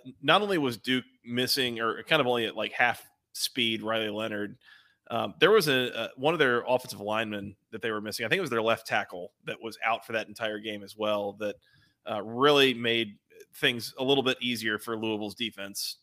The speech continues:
um, I, I will say. So I, I don't know the status on if he'll be back for this game or not. Um, but Wake's defense a little bit less daunting than Louisville's is. So I, I suspect that the Blue Devils are able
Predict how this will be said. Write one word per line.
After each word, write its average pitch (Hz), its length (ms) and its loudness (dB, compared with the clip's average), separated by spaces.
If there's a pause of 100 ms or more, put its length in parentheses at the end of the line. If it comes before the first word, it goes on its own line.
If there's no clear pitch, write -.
(140)
um, 101 360 -10
I, 110 180 -4
I 117 60 2
will 107 180 -2
say. 104 320 -2
So 107 300 -2
I, 127 200 2
I 135 120 4
don't 143 200 4
know 175 80 4
the 151 80 0
status 135 380 4
on 127 80 -2
if 117 220 -4
he'll 127 160 2
be 123 100 0
back 117 300 2
for 120 80 -6
this 110 180 -4
game 127 240 -4
or 127 60 0
not. 135 240 0 (720)
Um, 110 420 2
but 120 160 2 (960)
Wake's 151 300 6
defense 127 420 0
a 123 60 -2
little 117 180 2
bit 117 120 0
less 113 280 2
daunting 110 720 -2 (180)
than 104 420 -8 (500)
Louisville's 117 520 0
is. 120 320 -2
So 107 260 0
I, 120 280 2
I 127 40 2
suspect - 760 0
that 123 200 0
the 120 60 2
Blue 117 220 0
Devils 110 440 0
are 110 140 -6
able 110 340 -4